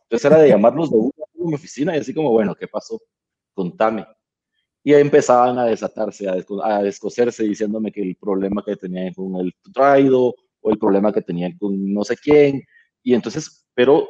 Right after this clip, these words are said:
me tocaba hacer de todo, ¿va vos? Me tocaba estar ahí de cheerleader para ellos, de consejero,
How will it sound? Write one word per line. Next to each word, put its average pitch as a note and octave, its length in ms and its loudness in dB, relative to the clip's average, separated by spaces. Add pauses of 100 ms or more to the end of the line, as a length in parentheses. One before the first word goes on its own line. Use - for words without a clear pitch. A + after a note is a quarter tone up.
(400)
me A#2+ 120 0
tocaba A#2 360 2
hacer C3+ 240 -2
de C#3 140 -4
todo, D#3 340 -2
¿va B1+ 60 -6
vos? G2+ 200 -4
Me G2+ 80 -8
tocaba A#2+ 420 2
estar B2 280 -2
ahí B2+ 200 0
de C#3 120 0
cheerleader C3 440 -2
para F#2 280 -2
ellos, C#3+ 320 2
de G#3+ 100 -4
consejero, A#2+ 640 0